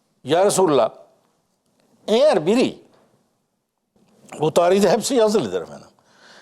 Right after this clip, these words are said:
"eğer biri dininize inanmadan da acaba Mekke'de kalabilir mi?"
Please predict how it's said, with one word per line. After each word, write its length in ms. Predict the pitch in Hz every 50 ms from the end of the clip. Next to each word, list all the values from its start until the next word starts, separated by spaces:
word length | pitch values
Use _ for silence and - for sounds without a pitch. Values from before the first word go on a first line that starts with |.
| - -
"eğer 400 | - 220 247 269 262 226 175 175
biri 360 | 214 254 269 254 240 175 147 143
dininize 520 | 151 208 240 277 285 254 220 202 185 165 208
inanmadan 880 | 202 - 220 214 247 294 294 285 262 226 202 185 175 202 240 311 370
da 200 | 349 262 - - - - - _ _ _ _ _ _ -
acaba 540 | - 156 160 165 208 180 160 151 131 120 123 127 147 127
Mekke'de 480 | 131 147 143 - - - 190 156 156 131
kalabilir 540 | - 139 139 123 123 120 120 107 104 92
mi?" 160 | 85 73 69